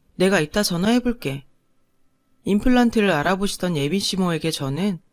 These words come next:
저희 엄마가 운영하시는 치과를 소개해드렸어요.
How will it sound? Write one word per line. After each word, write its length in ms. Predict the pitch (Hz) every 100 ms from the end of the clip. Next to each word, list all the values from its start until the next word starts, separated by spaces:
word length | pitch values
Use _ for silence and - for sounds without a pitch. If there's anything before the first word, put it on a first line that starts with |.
| _ _ -
저희 240 | - 202
엄마가 400 | 160 147 196 202
운영하시는 800 | 175 160 202 208 - 160 160 175
치과를 420 | - - 277 254 247
소개해드렸어요. 1040 | 269 277 262 214 175 - 143 127 127 135